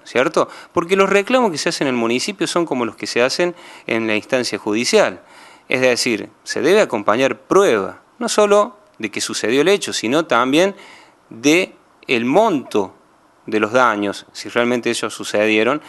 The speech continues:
es decir, acompañando, por ejemplo, eh, factura del médico si cobró por vía privada, eh, es decir, si no fue atendido por, por ejemplo, una aseguradora de riesgo de trabajo, en el caso de que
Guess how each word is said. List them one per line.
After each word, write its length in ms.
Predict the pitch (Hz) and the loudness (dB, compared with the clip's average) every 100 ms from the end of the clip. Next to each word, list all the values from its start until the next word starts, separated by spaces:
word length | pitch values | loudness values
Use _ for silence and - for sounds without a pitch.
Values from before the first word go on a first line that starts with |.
| - - | -18 -8
es 120 | 110 | -4
decir, 300 | 104 104 120 | -2 0 0
acompañando, 600 | 104 165 156 143 156 156 | 2 2 2 2 4 2
por 140 | 107 104 | 0 -4
ejemplo, 520 | 107 135 117 113 101 - - - | -2 -2 -2 -2 -4 -8 -20 -4
eh, 240 | 117 110 | -2 0
factura 840 | 143 131 - 131 123 113 110 110 | 2 0 2 2 4 4 4 2
del 160 | 107 120 | 0 -2
médico 600 | 131 123 113 113 123 117 | 0 2 0 0 2 0
si 160 | - 104 | -2 -4
cobró 600 | 104 104 117 110 101 - _ | -2 0 2 2 0 -4 _
por 160 | 104 110 | -6 -2
vía 160 | 104 | -2
privada, 640 | 101 110 151 143 123 131 - - - - | 0 2 4 4 2 0 -4 -18 -20 -12
eh, 600 | 104 98 98 104 - - - - - | -8 -6 -8 -12 -16 -18 -20 -20 -18
es 120 | - 107 | -12 -6
decir, 260 | 107 117 | -6 -4
si 140 | - 117 | -2 0
no 100 | 131 | 2
fue 160 | 131 | 2
atendido 400 | 123 110 120 123 | 2 2 2 0
por, 200 | - 101 | -2 -6
por 220 | - 104 | -6 -8
ejemplo, 640 | 98 95 156 139 117 104 98 - - - | -8 -2 -2 -2 -2 -2 -2 -6 -12 -2
una 160 | 120 | 0
aseguradora 640 | 113 104 104 104 110 117 107 | 0 -2 0 4 4 4 2
de 120 | 101 | 0
riesgo 380 | 123 123 110 104 | 0 0 0 -2
de 100 | 98 | 0
trabajo, 460 | 101 135 175 - | 2 4 2 -2
en 60 | 107 | -6
el 120 | 98 | -4
caso 240 | 127 113 107 | -2 -2 -4
de 100 | 98 | -4
que 180 | 101 | -6